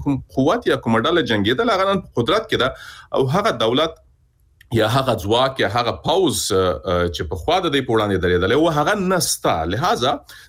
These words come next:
دا خو یو فرجایل حالت دی چې په سیاسي تیور-، تیوریو کې ډېر مشخص دي تعریفات سته. راځو په ورځني چارو د افغانانو پر، اه، اه، مسایلو باندې د دې تاثیرات.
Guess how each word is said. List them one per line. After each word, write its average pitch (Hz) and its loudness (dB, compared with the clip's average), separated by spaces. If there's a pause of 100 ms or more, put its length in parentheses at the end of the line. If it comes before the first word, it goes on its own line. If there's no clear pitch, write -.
دا 165 0
خو 180 2
یو 160 4
فرجایل 156 0
حالت 127 0
دی 92 -2
چې - -12
په - -20
سیاسي 95 -2
تیور-، 95 -4 (100)
تیوریو 127 0
کې 131 0
ډېر 175 2
مشخص 117 -4
دي 95 0
تعریفات 82 -2
سته. 73 -6 (440)
راځو 123 2
په 208 4 (140)
ورځني 117 -2
چارو 349 -2
د 151 -2
افغانانو 113 0
پر، 110 -2
اه، 90 -2
اه، 87 -2
مسایلو 98 0
باندې 87 0
د 87 -2
دې 107 0
تاثیرات. 85 -4